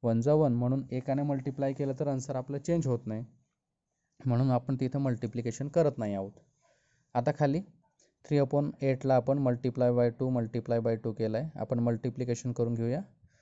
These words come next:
थ्री टू जा सिक्स upon एट टू जा सिक्स्टीन प्लस one upon sixteen आहे तसा दुसरा फ्रॅक्शन लिहिला. आता बघा,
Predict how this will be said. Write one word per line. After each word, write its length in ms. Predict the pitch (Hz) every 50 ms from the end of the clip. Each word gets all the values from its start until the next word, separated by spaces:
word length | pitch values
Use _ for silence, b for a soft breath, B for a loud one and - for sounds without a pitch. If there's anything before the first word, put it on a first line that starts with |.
| b b b b - -
थ्री 160 | - 127 123
टू 180 | 120 120 120 117
जा 220 | 110 120 131 160 208 202 - - - - - _ _ _ _ _ _ _ _ _ - _ _ _
सिक्स 440 | - - - 131 - - - - - _ _ _ _ _ _ _ _ _ _
upon 380 | 117 107 - - 113 123 147 180 185 - _ _ _ _ _
एट 160 | 127 127 120 127 -
टू 100 | - 117
जा 220 | 104 110 123 135 185 202 - _ _ _ _ _ _ _ _ _ _
सिक्स्टीन 560 | - - - 180 - - - - 135 117 104 104 - _ _ b b b b b b b
प्लस 500 | - 123 120 127 139 165 196 - - - - _ _ _ _ _ _ _ _ _ -
one 200 | 117 120 127 127
upon 320 | 120 113 120 - 135 156 196
sixteen 540 | 190 - - 131 123 - - - 135 135 156 -
आहे 260 | 123 117 110 113 120 117
तसा 180 | 117 110 - 131
दुसरा 320 | 120 117 117 - - 127
फ्रॅक्शन 380 | 123 - 120 110 - - 151 139
लिहिला. 300 | 170 202 180 147 113 101 - - _ _ _ _ b b b b b b b b _ _ _
आता 200 | - 123 - 160
बघा, 280 | 147 147 139 143 147